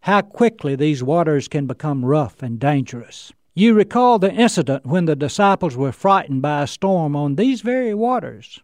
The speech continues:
and how the lowly Galilean hushed the storm. Jesus finished saying these things, and the crowds were amazed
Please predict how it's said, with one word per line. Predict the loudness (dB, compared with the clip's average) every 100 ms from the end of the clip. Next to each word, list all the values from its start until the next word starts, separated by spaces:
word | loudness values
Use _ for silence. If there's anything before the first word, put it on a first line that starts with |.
| _ _ -12
and | -10
how | -6 -6
the | -6 -6
lowly | -4 -2 -2 -4 -8 -14 -10
Galilean | -6 -4 -6 -6 -10 -12 -16 _
hushed | -8 -8 -12 -14
the | -12
storm. | -10 -10 -10 -18 _ _ _ _ _ _ _ _ _ _ _ _
Jesus | 0 2 2 0 -2
finished | -2 0 0 -4 -8
saying | -4 -2 -2 -4
these | -4 -6 -8
things, | -10 -8 -8 -10 -12 -20 _ -10
and | -8
the | -8
crowds | -8 -8 -4 -6 -4
were | -4 -4
amazed | -4 -4 -4 -6 -8 -14